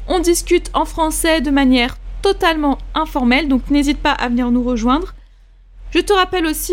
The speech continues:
que si un e-book de trente idées d'outils pour t'aider dans ton apprentissage du français t'intéresse, et ou qu'une carte aussi avec tous les temps du français t'intéresse, ben tu peux les télécharger gratuitement.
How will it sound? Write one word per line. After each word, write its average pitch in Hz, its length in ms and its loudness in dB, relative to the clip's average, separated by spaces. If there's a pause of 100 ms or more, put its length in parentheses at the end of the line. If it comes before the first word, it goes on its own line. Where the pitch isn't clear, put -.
que 294 140 -2
si - 200 -4
un 320 160 0 (160)
e-book 311 560 0 (160)
de 254 140 0
trente 381 400 -2
idées 339 260 4
d'outils 302 760 0
pour 269 160 0
t'aider 302 260 2
dans 294 140 0
ton 254 160 0
apprentissage 311 720 -2
du 277 120 -4
français 294 460 -2 (300)
t'intéresse, 349 680 -2 (560)
et 311 160 2 (380)
ou 349 180 6 (300)
qu'une 277 260 -2
carte 370 380 -2
aussi 285 260 -4
avec 240 300 0
tous 440 340 6
les 392 140 0
temps 359 200 -4
du 320 140 -4
français 285 520 -2 (340)
t'intéresse, 294 560 -2 (340)
ben 240 120 2
tu 262 140 -2
peux 359 200 2
les 285 120 2
télécharger 262 680 -2 (440)
gratuitement. 240 1040 -2